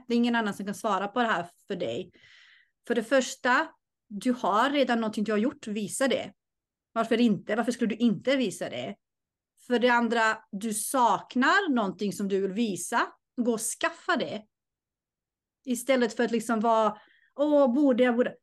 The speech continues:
Gå och skaffa. Det är så här, go for it. Du vill ha fler case för att kunna få kunder. Ta gratis. Erbjud. Lägg upp ett erbjudande till soloprenörskan och säg, "Okej, jag beho-, behöver skapa ett portfolio.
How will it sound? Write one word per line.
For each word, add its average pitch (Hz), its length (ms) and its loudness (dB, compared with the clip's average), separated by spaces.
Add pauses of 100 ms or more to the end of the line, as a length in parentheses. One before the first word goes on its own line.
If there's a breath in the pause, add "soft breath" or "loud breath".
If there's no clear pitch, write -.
Gå 254 140 -2
och 320 80 0
skaffa. 269 680 -4 (640)
Det 247 80 2
är 254 40 4
så 269 100 2
här, 208 120 2 (180)
go 277 240 4
for 190 340 2
it. 214 220 -6 (400)
Du 302 260 2
vill 339 140 2
ha 254 460 2
fler 220 300 -2
case 262 600 0 (540)
för 254 140 4
att 226 160 0
kunna 233 240 2
få 214 220 0
kunder. 214 580 0 (320)
Ta 214 180 0
gratis. 226 720 -2 (420)
Erbjud. 214 520 0 (140)
Lägg 208 240 -2
upp 349 200 -2
ett 339 100 -4
erbjudande 208 460 0
till 180 120 -8
soloprenörskan 190 800 -4
och 185 60 -6
säg, 196 200 -2
"Okej, 202 220 -2 (200)
jag 233 280 4
beho-, 214 380 0
behöver 196 340 -2
skapa 180 360 -6
ett 180 120 -10
portfolio. 320 580 2